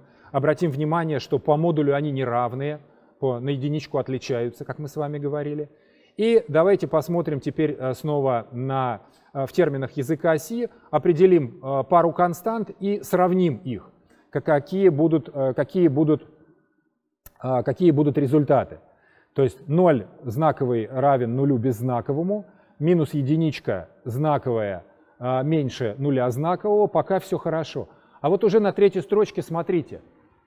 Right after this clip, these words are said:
мы получаем результат, что минус единица больше нуля. Почему так? Казалось бы, с точки зрения математики должно быть наоборот.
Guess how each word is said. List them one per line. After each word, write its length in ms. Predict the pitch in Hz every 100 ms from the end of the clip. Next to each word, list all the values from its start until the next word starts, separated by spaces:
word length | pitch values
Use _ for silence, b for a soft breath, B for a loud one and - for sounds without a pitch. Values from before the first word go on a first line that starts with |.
| b
мы 140 | 156
получаем 580 | 175 175 170 190 180 156
результат, 640 | 151 143 160 156 202 202 -
что 380 | - 170 165 165
минус 420 | 180 190 156 -
единица 680 | 151 165 180 190 - 185 185 135
больше 640 | 131 147 143 - 143 135 -
нуля. 420 | 143 135 110 87 _ _ _ _ _ _ _ _ _ _ _ _ _ _ _ _ _ -
Почему 380 | 151 196 196
так? 260 | 156 131 95 - _ _ _ _ _ _ _ _ -
Казалось 420 | 120 170 143 113
бы, 220 | 117 92
с 40 |
точки 220 | - - 139
зрения 300 | 143 147 135
математики 520 | 131 156 196 - 151
должно 340 | 127 123 147
быть 220 | 143 143
наоборот. 500 | 143 139 143 135 98